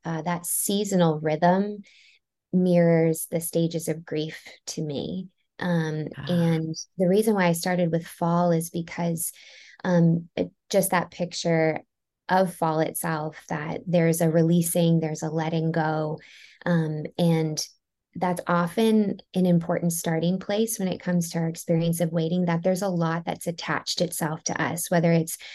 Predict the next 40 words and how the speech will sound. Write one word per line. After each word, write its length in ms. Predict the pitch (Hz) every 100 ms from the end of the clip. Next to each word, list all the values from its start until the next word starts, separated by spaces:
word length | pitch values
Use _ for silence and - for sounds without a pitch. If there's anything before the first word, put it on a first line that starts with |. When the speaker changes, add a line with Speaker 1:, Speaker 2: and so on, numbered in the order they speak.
| - - _
Speaker 1:
limiting 440 | 185 180 170 165 160
beliefs 720 | 165 208 214 202 170 - - -
or, 500 | 175 170 160 160 160 - _ _ _ _ _ _ -
um, 200 | 175 165
painful 340 | 165 180 170 175
experiences 720 | 160 - 170 165 165 165 160
that 180 | 156
have, 500 | 156 - 156 151 160 - -
um, 300 | 170 160 165
kind 180 | - 170
of 120 | 165
built 280 | 165 160 -
up 200 | 160 175
over 280 | 160 156 156
time. 540 | - 156 156 180 214 - - - 123 175
And 200 | 180 170
there's 340 | 170 170 165
this 460 | 175 160 160 - -
right 220 | 170 175
off 180 | 175 165
the 80 | 165
bat, 320 | 160 160 156
an 100 | 160
invitation 840 | - 165 160 165 165 156 170 160 165 -
to 340 | 180 165 160 151
release 760 | 160 170 160 170 170 165 - -
a 60 |
lot 320 | 160 156 156 160
of 220 | 160 170
those 240 | 165 156
things 240 | - 160 156
that 100 | 160
have 120 | 160
attached 420 | - - - -
themselves 440 | 165 160 165 160 -
to 120 | -
us 120 | 156
that 140 | - 170
are 100 | 165
really 540 | 170 214 214 170 165